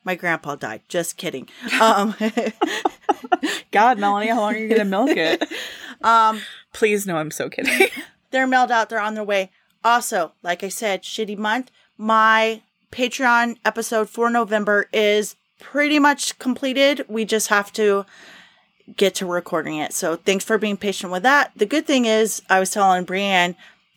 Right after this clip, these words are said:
Speaker 1: 'cause hers will be not long after
Speaker 2: Coming in
Speaker 1: mine.
Speaker 2: hot behind that,
Speaker 1: Yeah,
Speaker 2: yeah.
Speaker 1: we're just gonna love bomb you with some
Speaker 2: Yeah.
Speaker 1: Patreon episodes.
Speaker 2: And like I said to Melanie, isn't that what,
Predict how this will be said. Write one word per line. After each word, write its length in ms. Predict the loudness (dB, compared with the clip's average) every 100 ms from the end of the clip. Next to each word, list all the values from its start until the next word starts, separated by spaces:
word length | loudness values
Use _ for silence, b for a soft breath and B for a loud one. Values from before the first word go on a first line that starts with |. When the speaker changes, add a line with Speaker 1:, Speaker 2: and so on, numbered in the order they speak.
| -8
Speaker 1:
'cause 180 | -6 0
hers 340 | 2 2 -2 -10 -2
will 160 | -2
be 540 | 0 -4 -4 -6 -8 -12 _ _ _ _ _ _
not 320 | -2 0 2
long 280 | 2 0 2
after 160 | 2 4
Speaker 2:
Coming 180 | 2
in 160 | 2 2
Speaker 1:
mine. 100 | 2
Speaker 2:
hot 280 | 2 2 -2
behind 360 | -4 -4 -6
that, 200 | -8 -10 0
Speaker 1:
Yeah, 200 | 2 4
Speaker 2:
yeah. 60 |
Speaker 1:
we're 120 | 2 0
just 240 | -2 -2
gonna 280 | 0 2 0
love 420 | 0 2 4 2 0
bomb 320 | 2 2 0
you 280 | -2 -2 -2
with 160 | -2
some 520 | -2 0 0 0 -6 -6
Speaker 2:
Yeah. 300 | -4 0 0
Speaker 1:
Patreon 500 | 2 2 2 2 0
episodes. 840 | -2 -2 0 2 2 2 -2 -6 -6 B B B B
Speaker 2:
And 140 | 0
like 180 | 2 2
I 60 | 4
said 180 | 4 4
to 60 |
Melanie, 380 | 4 4 4 2
isn't 300 | 0 -2 -2
that 200 | -2 0
what, 200 | -2 -4